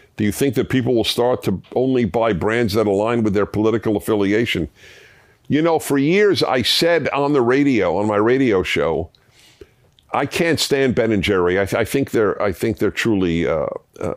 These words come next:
dumb people, and they're, they're, they're dumb, and they, but they don't know they're dumb, which is, is a problem. And they, they are f-, leftists. They're not liberals. They, but I always said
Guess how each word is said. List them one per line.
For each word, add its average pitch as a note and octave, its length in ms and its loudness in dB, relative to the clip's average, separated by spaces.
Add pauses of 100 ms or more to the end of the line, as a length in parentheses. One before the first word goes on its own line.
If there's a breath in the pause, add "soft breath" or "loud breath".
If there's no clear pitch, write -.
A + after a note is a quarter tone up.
(120)
dumb F#2+ 240 -2
people, - 400 -6 (720 loud breath)
and F#2 340 -2
they're, F#2 180 0
they're, F#2+ 340 0
they're G2+ 260 0
dumb, B2+ 520 0 (140)
and G#2+ 280 0
they, F#2+ 240 0
but G2 200 -4
they G2+ 140 2
don't G#2+ 220 0
know G2+ 180 0
they're E2 180 -2
dumb, C#2+ 360 -4
which D#2+ 180 -4
is, F#2+ 240 -4
is F#2+ 180 -4
a A#2 60 -2
problem. A#2+ 480 -4 (720 soft breath)
And G2 320 -2
they, G#2 200 0
they F2+ 680 -2
are F2 400 -4 (440)
f-, - 240 -14 (160)
leftists. C3 760 -2
They're G2+ 140 -2
not G#2 220 -2
liberals. B2 720 2 (160)
They, D#2+ 280 -4 (300)
but B2+ 140 0
I C3 160 0 (100)
always E3+ 520 2
said - 440 -2